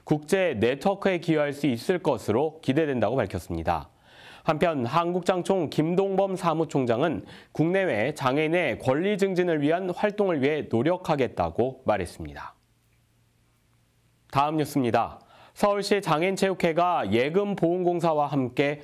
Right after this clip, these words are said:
서울시 소속 장애인 선수들을 대상으로 금융교육을 실시했습니다. 이번 교육은 대회 참가로 금융활동 병행이 어려운 경기인들의 건전한 금융생활을 지원하기 위해 마련됐습니다.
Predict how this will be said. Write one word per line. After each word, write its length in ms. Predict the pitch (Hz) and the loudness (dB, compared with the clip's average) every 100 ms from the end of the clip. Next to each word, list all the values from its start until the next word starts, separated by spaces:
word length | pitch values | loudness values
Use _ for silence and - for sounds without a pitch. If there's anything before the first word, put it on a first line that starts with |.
| - | -12
서울시 480 | - 180 180 170 175 | -2 0 0 0 0
소속 420 | 165 151 180 117 | 0 0 0 -2
장애인 400 | 127 127 160 190 | -2 0 2 0
선수들을 540 | 196 190 180 175 165 | 0 -2 0 0 2
대상으로 640 | 151 131 131 120 151 123 95 | 0 0 2 2 2 0 -2
금융교육을 880 | - 165 185 180 - 139 135 110 85 | 0 2 2 0 0 0 2 0 0
실시했습니다. 1000 | - 143 - 95 - 85 78 78 69 - _ - - - - - | -2 -2 0 -2 -2 -8 -6 -6 -8 -14 _ -20 -20 -20 -20 -4
이번 320 | 139 180 185 | 0 2 2
교육은 480 | 175 175 180 185 131 | 0 2 0 0 0
대회 320 | 127 127 185 | 0 2 0
참가로 640 | 196 196 185 160 107 139 | 0 0 2 2 2 0
금융활동 640 | 147 156 196 185 180 175 170 | 0 0 0 0 0 0 0
병행이 420 | 147 135 147 151 | 0 0 2 2
어려운 440 | 127 120 143 180 | 2 2 0 -2
경기인들의 880 | 127 123 143 175 160 139 143 143 95 | -2 0 2 0 0 0 2 0 -2
건전한 600 | - 123 151 160 180 190 | 0 0 2 0 0 -2
금융생활을 800 | - 139 175 196 190 175 156 151 | 0 0 0 0 0 0 0 -2
지원하기 480 | - 131 127 117 104 | 0 0 2 0 2
위해 220 | 117 127 | 2 2
마련됐습니다. 960 | 107 104 98 82 - 85 78 78 69 | 0 0 0 -4 -6 -12 -8 -10 -10